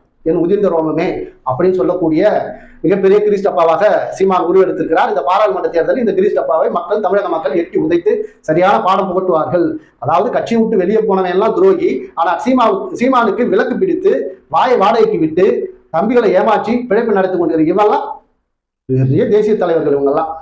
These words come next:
சாட்டை துரைமுருகன்லாம் கட்சியை விட்டு வெளியே போடா, போடா, போடானாலும் போக மாட்டான். அங்கேயே இருந்துகிட்டு "நான் ரெண்டுல ஒண்ணு பார்ப்பேன், பார்த்தர்றேன் சீமானா நானா" அப்படின்னு சொல்லி தைரியமா தில்லா நின்று இன்னமும் போராடி கொண்டிருக்கிற ஒரு மிகப்பெரிய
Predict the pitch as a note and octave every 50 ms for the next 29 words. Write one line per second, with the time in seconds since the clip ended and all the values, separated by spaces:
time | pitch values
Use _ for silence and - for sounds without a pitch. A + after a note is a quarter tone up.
0 | - - _ _ _ _ _ _ - - - C#3 C#3+ - - - G3 F#3 G3 G#3
1 | G#3 G3+ G3+ G3+ F#3+ F#3+ G3 A3+ - - D#3+ D3+ - A#3 A3+ - - G3+ F3 F#3
2 | G#3+ A3 - - F#3 G3+ G#3 G#3 G3 F3+ D#3+ C#3 - G3+ G#3 G#3 G3 F3+ D#3 F#3
3 | F3+ G#3+ G#3+ G#3 G3 F#3 F#3 - - G3+ A3+ A#3+ A3+ G3+ G3 - D#3+ B2+ - -
4 | - _ _ _ - C#3+ D#3+ F3+ F#3+ F3 F3 A3 B3 A#3 A3 A3 G#3+ G#3 F#3 -
5 | G#3+ A3 G3 F3+ E3+ F3+ G3+ A#3 G#3+ G3 - - - E3+ F3 F3+ - F#3 F3 E3
6 | - - - - _ _ - - D#3+ G3 G3 G3 G3+ F#3+ F3+ E3+ D#3+ - F3+ F#3+
7 | F#3+ F3+ F3 E3+ E3+ D#3+ D#3+ D#3+ D#3+ E3 D#3 C#3+ C#3+ - C#3 C#3 D3+ F3 F#3+ F#3
8 | - D#3 C#3 - D#3+ F#3 A3 A3+ - - - - - C3 D3 F#3+ A3 B3 A#3 A3
9 | G3+ F#3 G3+ G#3 F3+ F3 G3 G#3 G#3+ - - F#3+ F#3+ F#3+ F#3 G#3+ A#3 G3 G3 A3+
10 | B3+ C4+ C#4 C#4 - G#3+ A3 G#3 G3 F#3+ F#3+ F#3 F3 F3 E3 D#3+ E3 D#3+ D#3+ D#3
11 | D3 C#3 C#3 B2+ - G3 A3 G#3+ A3 A3 A3 A3+ A#3+